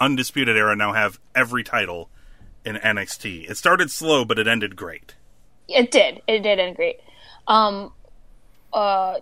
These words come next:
Speaker 2: two things to note here. Um, at one point, I can't remember exactly what would ha-, what happened, but, like,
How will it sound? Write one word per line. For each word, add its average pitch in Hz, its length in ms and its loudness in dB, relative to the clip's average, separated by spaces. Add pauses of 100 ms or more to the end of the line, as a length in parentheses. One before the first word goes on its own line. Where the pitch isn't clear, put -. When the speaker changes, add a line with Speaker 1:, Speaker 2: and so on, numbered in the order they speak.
Speaker 2:
two 339 180 0
things 311 260 -4
to 277 100 -6
note 220 240 -4
here. 202 420 -4
Um, 196 500 -4 (760)
at 240 180 4
one 262 220 2
point, 277 260 0
I 233 60 -6
can't 277 180 -4
remember 285 200 2
exactly 220 320 -4
what 220 120 -4
would 190 100 -2
ha-, 190 200 -10
what 208 180 2
happened, 208 340 2
but, 196 120 -4
like, 190 280 -2